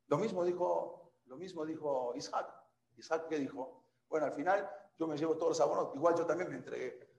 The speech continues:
a, a hacer el corbán". Lo mismo que Abraham y Jacob.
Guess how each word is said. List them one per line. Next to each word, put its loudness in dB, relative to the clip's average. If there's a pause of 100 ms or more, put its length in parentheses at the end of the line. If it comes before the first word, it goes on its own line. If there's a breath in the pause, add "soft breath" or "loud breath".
a, -4 (420)
a -8
hacer -6
el -8
corbán". -6 (440)
Lo 8
mismo 8
que 10
Abraham 10
y 2
Jacob. 10